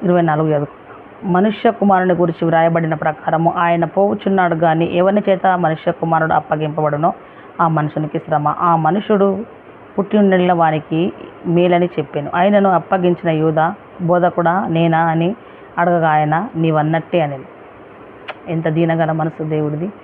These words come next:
అని ఇక్కడ చదువుకుందాం. ఏమని? వారు భోజనం చేయుచుండగా యేసు ఒక రొట్టెను పట్టుకొని దానిని ఆశీర్వదించి విరిచి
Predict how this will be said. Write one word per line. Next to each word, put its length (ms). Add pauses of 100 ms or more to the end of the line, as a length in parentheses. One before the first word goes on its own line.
(400)
అని 100
ఇక్కడ 200
చదువుకుందాం. 560
ఏమని? 360 (2750)
వారు 400
భోజనం 520 (100)
చేయుచుండగా 640 (120)
యేసు 340
ఒక 260
రొట్టెను 420
పట్టుకొని 520 (480)
దానిని 300
ఆశీర్వదించి 960
విరిచి 440